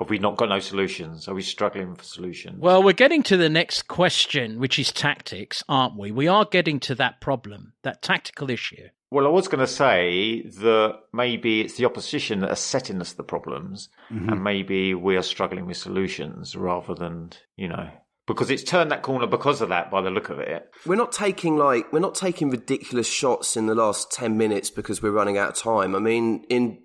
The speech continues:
Speaker 4: in the Brentford game as well as the Brighton game, I mean, we're not the only team in it. Um, you know, there's a real risk that we come away from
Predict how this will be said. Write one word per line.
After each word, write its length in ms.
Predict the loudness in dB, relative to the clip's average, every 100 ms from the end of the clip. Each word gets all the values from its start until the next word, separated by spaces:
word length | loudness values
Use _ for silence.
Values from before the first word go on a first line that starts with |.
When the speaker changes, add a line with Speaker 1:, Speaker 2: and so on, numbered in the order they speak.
| 0
Speaker 4:
in 180 | 2 2
the 60 |
Brentford 460 | 0 0 -2 -8 -2
game 220 | -2 -2
as 100 | -2
well 100 | -2
as 120 | -2
the 80 | -4
Brighton 400 | 0 0 0 -4
game, 240 | -2 -2
I 20 | 0
mean, 180 | 0
we're 60 | 0
not 140 | 0
the 100 | 0
only 140 | 0 -2
team 340 | -2 -2 2
in 80 | 2
it. 240 | 0 -4 _ 0
Um, 540 | 2 4 2 -2 -6 -18 -20 -20 -20 -20 -2
you 100 | 0
know, 100 | 2
there's 160 | 0
a 60 | 0
real 180 | 2 4
risk 360 | 2 0 -2
that 100 | -4
we 100 | -4
come 220 | -2 0 2
away 220 | 2 2
from 440 | 0 -2 -2 -6